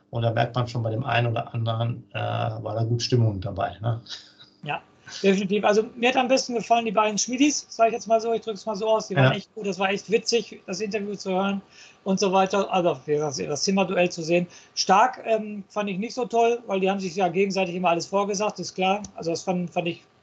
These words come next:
Speaker 2: ich will schon richtig sagen, das war schon schlecht, meiner Meinung nach. Die Profis haben auch mal ein Feedback von uns bekommen. Ja, und Duxch und Füllkrug, natürlich auch, die hässlichen Vögel sind auch cool drauf, aber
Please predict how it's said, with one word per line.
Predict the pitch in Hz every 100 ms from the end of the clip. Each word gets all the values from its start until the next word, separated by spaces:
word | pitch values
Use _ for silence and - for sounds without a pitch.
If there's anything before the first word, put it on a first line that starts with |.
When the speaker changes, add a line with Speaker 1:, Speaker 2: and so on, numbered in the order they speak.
| _ _ _ -
Speaker 2:
ich | 123
will | 165
schon | - 151 -
richtig | 180 185 165
sagen, | 175 170
das | 151 143
war | 175
schon | 156
schlecht, | - 269 - - - _ _
meiner | 202 214 214
Meinung | 208 214 196
nach. | 202 185
Die | 180 175 160 - - - _
Profis | 208 202 190
haben | 185
auch | 190 214
mal | 196 214
ein |
Feedback | - 214 202 180
von | 185
uns | 180 -
bekommen. | 180 180 185 190 - - -
Ja, | 180
und | 175
Duxch | 202 208
und | 202
Füllkrug, | - 196 196 180 185 - - _ _
natürlich | 151 175 - 190 170
auch, | 170 139 -
die | 156
hässlichen | 165 170 156
Vögel | 139 175 175
sind | 160 165
auch | 170 -
cool | 170
drauf, | 156 170
aber | 165 165